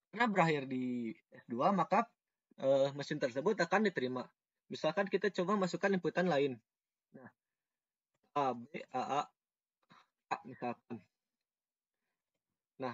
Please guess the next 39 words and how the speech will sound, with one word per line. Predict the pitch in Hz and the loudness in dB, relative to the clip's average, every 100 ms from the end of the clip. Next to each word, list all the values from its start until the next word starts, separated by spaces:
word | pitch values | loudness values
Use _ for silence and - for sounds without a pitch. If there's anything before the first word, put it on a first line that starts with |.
| 117 | -8
maka | 131 185 190 | -4 0 4
akan | 190 | 4
ditolak. | 170 - 147 143 - - _ _ _ _ _ _ _ | 4 2 4 4 0 -20 _ _ _ _ _ _ _
Lalu | 127 147 | -4 -4
kita | - - | -4 -4
coba | 143 143 147 | -4 -2 -2
buktikan | 147 - _ _ 143 | -4 -8 _ _ -6
lagi. | 135 127 196 - _ _ _ _ _ _ _ _ _ _ _ _ _ _ _ | -6 -2 -2 -2 _ _ _ _ _ _ _ _ _ _ _ _ _ _ _
S | - - | -20 -6
nol | 180 220 | -2 0
diberi | 190 139 143 | 0 0 0
A, | 180 | 2
maka | 214 - 202 | 2 0 -4
pindah | 151 135 | -6 -8
ke | - 127 | -8 -10
S | - | -8
satu. | 113 - _ _ - - _ _ _ _ _ - | -10 -10 _ _ -18 -18 _ _ _ _ _ -8
Lalu | 143 151 143 | 0 0 0
diberi | 131 135 | -2 0
B, | 151 | 2
pindah | 185 170 139 | 2 0 -2
ke | 131 | -2
S | 131 - | -2 -4
dua. | 120 180 - _ _ _ _ _ _ _ _ _ _ | -8 -6 -8 _ _ _ _ _ _ _ _ _ _
Diberi | - 165 170 175 | -14 -8 -2 0
A | 147 | 0
lagi, | 147 143 151 | 0 0 -4
pindah | - 147 139 | -8 -6 -4
ke | 135 | -4
S | 131 | -4
satu | 120 - | -6 -8
lagi. | 113 117 170 202 - _ _ _ _ _ _ _ | -12 -10 -12 -16 -18 _ _ _ _ _ _ _
Diberi | 135 131 147 | -6 -4 -4
A | 139 147 | 0 2
lagi, | 135 127 196 - - - | 0 -2 -2 -2 -6 -8
pindah | 147 165 | -2 -2
ke | 170 147 | 0 -4
S | - | -4
dua. | 123 151 | 0 2